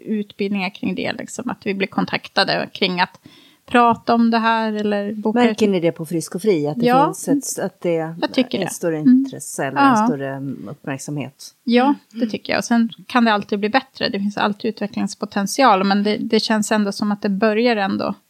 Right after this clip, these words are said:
Speaker 1: hända grejer.
Speaker 2: Mm.
Speaker 1: Det är ju, känns hoppfullt.
Speaker 2: Verkligen. Mm. Vi ska snart avsluta.
Speaker 1: Mm.
Speaker 2: Är det någonting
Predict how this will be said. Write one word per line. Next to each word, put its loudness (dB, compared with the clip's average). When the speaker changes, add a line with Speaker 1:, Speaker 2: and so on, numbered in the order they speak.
Speaker 1:
hända 2
grejer. 0
Speaker 2:
Mm. 0
Speaker 1:
Det 0
är 0
ju, -8
känns -4
hoppfullt. -16
Speaker 2:
Verkligen. -12
Mm. -12
Vi -6
ska -4
snart -2
avsluta. -2
Speaker 1:
Mm. 10
Speaker 2:
Är 0
det 2
någonting 0